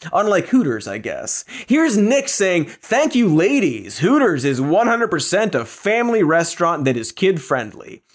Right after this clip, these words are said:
And more Hooters, fewer drag shows. And if more members of Gen Z had been brought to Hooters as children, I can guarantee we would have had a red wave last night." I have looked him up, and he's somehow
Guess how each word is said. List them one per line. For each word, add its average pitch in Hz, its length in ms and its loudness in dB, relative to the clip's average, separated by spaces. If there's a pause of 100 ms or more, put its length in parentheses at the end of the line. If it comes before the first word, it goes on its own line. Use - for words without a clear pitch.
And 170 360 -2 (160)
more 214 320 4
Hooters, 254 480 2 (120)
fewer 160 540 2
drag 147 480 2
shows. - 640 -6 (240)
And 170 320 -2 (100)
if 208 220 0
more 220 240 2
members 214 380 0
of 127 120 -2
Gen 165 360 0
Z 170 360 0
had 131 220 0
been 143 220 2
brought 160 340 0
to 127 80 -10
Hooters 156 380 0
as 120 160 -2
children, 160 560 0 (200)
I 156 180 0
can 123 340 -4
guarantee 151 1000 0 (160)
we 185 200 2
would 180 160 2
have 131 100 0
had 165 240 0
a 175 100 2
red 165 320 0
wave 131 400 2
last 123 380 0
night." 117 480 -4 (420)
I 123 140 0
have 110 140 -4
looked 135 240 -2
him 156 140 2
up, 110 280 -4
and 135 120 -6
he's 120 160 -2
somehow 113 560 -2